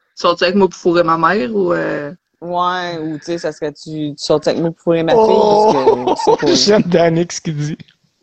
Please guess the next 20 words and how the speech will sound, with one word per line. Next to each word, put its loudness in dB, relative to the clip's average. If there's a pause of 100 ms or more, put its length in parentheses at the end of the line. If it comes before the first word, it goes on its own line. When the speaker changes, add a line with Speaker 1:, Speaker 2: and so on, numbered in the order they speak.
(400)
Speaker 2:
C'est -8
pas, -2
là. -8 (300)
Speaker 1:
On -4
va 2
la 2
poser -2
après. 0
Speaker 3:
Le 4
dit, 0
c'est -6
une -6
qui -6
a 2
les -2
deux 0
sexes. -8 (1600)
Speaker 2:
Ouais, -12
je... -2
c'est... -10